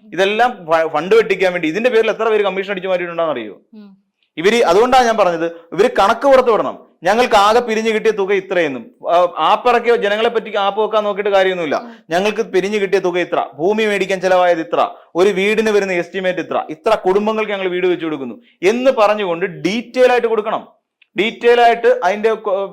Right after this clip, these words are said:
Speaker 1: റിപ്പോർട്ട് കൊടുക്കാൻ ഈ, ഏ, കോൺഗ്രസ്സുകാർ തയ്യാറാവണം ജനങ്ങൾക്ക് മുമ്പിൽ. കാര്യം തെരഞ്ഞെടുപ്പാ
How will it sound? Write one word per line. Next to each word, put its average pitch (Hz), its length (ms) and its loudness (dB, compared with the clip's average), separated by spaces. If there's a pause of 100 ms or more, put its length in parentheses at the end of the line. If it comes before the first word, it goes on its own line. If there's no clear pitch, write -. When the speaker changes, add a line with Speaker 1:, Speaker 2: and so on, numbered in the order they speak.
(100)
Speaker 1:
റിപ്പോർട്ട് 214 340 -2
കൊടുക്കാൻ 202 360 -2
ഈ, 208 40 -6 (240)
ഏ, - 20 0 (220)
കോൺഗ്രസ്സുകാർ 196 440 0
തയ്യാറാവണം 185 480 2 (120)
ജനങ്ങൾക്ക് 202 360 -2
മുമ്പിൽ. 170 180 -4
കാര്യം 190 200 2
തെരഞ്ഞെടുപ്പാ 208 360 0